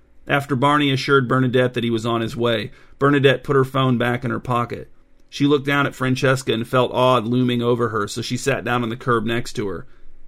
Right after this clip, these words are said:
"Maybe I am delirious," said Francesca. "Yeah, maybe so," said Bernadette. She patted Francesca on her shoulder.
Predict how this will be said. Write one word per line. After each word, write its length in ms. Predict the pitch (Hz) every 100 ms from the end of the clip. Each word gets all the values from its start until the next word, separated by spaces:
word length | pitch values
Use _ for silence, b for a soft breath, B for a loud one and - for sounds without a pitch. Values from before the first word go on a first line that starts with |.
| -
"Maybe 260 | 135 147 151
I 140 | 143
am 200 | 131 165
delirious," 540 | 147 113 104 98 92 -
said 180 | 110
Francesca. 800 | - 101 - 110 104 - 120 131 - - - - - -
"Yeah, 260 | 139 143
maybe 300 | 131 143 143
so," 300 | 135 143 143
said 200 | 135 117
Bernadette. 600 | 104 107 104 104 113 - - _ _ -
She 180 | - 131
patted 420 | 127 127 123 110
Francesca 600 | - 120 117 123 113 - 110
on 140 | 110
her 100 | 107
shoulder. 500 | - 113 110 90